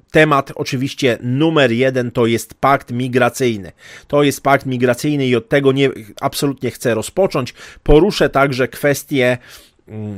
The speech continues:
wizyty Xi Jinpinga, przewodniczącego Chińskiej Republiki Ludowej, w Pjongjangu, czyli w stolicy Korei Północnej. To nieco zeszło na plan dalszy tych wszystkich komentarzy dotyczących spraw międzynarodowych,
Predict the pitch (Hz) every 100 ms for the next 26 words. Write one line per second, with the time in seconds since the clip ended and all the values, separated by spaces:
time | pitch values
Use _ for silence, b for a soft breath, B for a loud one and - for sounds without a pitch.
0 | 107 117 131 151 151 135 - 156 143 127
1 | 156 143 110 - 127 127 120 131 123 131
2 | 117 139 123 131 120 117 120 120 127 113
3 | 113 139 127 110 - 131 110 120 147 151
4 | 135 120 110 101 B B - - 143 135
5 | - 123 139 131 117 107 - 123 165 165
6 | - 151 147 - 247 220 - 196 175 170
7 | 175 156 143 135 147 139 139 139 135 127
8 | 104 B B B _ _ _ _ _ _
9 | _ _ 139 131 - 160 - 139 - 156
10 | 147 135 127 143 131 123 120 117 131 123
11 | 120 - 131 123 131 131 120 120 113 117
12 | 165 151